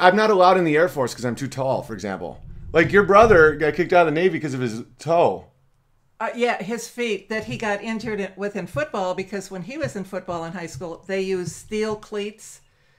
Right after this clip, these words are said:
Speaker 1: Yeah.
Speaker 2: And, and so
Speaker 1: He, he's missing some toes.
Speaker 2: No, he's not.
Speaker 1: He's missing at least a toe.
Speaker 2: Uh, he's missing two because he had them taken off about
Speaker 1: So he
Speaker 2: twenty
Speaker 1: is
Speaker 2: years
Speaker 1: missing
Speaker 2: ago.
Speaker 1: toes.
Speaker 2: But not when he was in the Navy.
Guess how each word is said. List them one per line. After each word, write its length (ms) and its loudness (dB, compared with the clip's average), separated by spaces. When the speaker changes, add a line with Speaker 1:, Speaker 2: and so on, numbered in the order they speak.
Speaker 1:
Yeah. 400 2
Speaker 2:
And, 300 -8
and 260 -8
so 380 -8
Speaker 1:
He, 80 -4
he's 280 -2
missing 320 -2
some 160 -8
toes. 460 -4
Speaker 2:
No, 240 -2
he's 260 -4
not. 380 -14
Speaker 1:
He's 140 -6
missing 300 2
at 100 2
least 240 0
a 40 -6
toe. 520 4
Speaker 2:
Uh, 60 0
he's 300 -8
missing 360 -6
two 200 -12
because 340 -10
he 100 -8
had 220 -8
them 120 -8
taken 380 -10
off 240 -8
about 460 -6
Speaker 1:
So 100 2
he 140 8
Speaker 2:
twenty 20 8
Speaker 1:
is 120 8
Speaker 2:
years 80 0
Speaker 1:
missing 260 0
Speaker 2:
ago. 240 0
Speaker 1:
toes. 180 -12
Speaker 2:
But 240 -6
not 400 2
when 160 -2
he 200 -8
was 220 -4
in 200 -4
the 80 -6
Navy. 600 -6